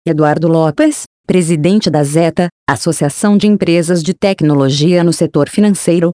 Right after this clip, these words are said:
a doutora em Direito Tributário Mary Elbe Queiroz, e um representante da Federação do Comércio de Bens,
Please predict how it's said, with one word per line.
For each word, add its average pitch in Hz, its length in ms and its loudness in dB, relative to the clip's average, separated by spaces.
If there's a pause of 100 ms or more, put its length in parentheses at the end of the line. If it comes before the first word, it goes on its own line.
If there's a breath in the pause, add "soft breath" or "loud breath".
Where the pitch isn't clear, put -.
(160)
a 180 100 0
doutora 180 440 0
em 185 80 2
Direito 175 460 0
Tributário 175 640 0
Mary 190 260 2
Elbe 196 220 0
Queiroz, 180 480 0 (220)
e 202 100 4
um 185 40 2
representante 175 840 0
da 170 80 0
Federação 151 600 -2
do 170 80 -2
Comércio 165 520 0
de 180 120 0
Bens, 135 440 -2